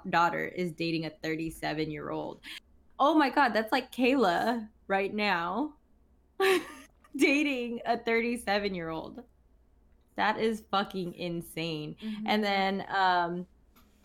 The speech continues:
Speaker 1: J R says, "They say to see how young you should divide your age by two, then add seven." Okay, wait. Rich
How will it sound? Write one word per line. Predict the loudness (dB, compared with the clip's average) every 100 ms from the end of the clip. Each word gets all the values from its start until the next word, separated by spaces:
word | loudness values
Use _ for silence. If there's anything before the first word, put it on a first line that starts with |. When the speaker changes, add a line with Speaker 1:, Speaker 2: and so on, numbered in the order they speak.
| -20 _ _ _ _ _ -6
Speaker 1:
J | 0 4
R | 4 2
says, | 0 -2 0
"They | -2
say | 0 0 0
to | 0
see | -2 -4 -2 -2
how | 0 0
young | 0 0 -2
you | -2 -6
should | -6 -6
divide | -6 -2 2 2 2 0 0
your | -2 -2 -4
age | -4 -4 -6 -6
by | -4 -4
two, | -6 -4 -2 -2
then | -6 -8
add | -6 -6 -8
seven." | -10 -8 -8 -12 -20 _
Okay, | 0 0 0 -4
wait. | -4 -6
Rich | 0 2 2 -2 -10 -12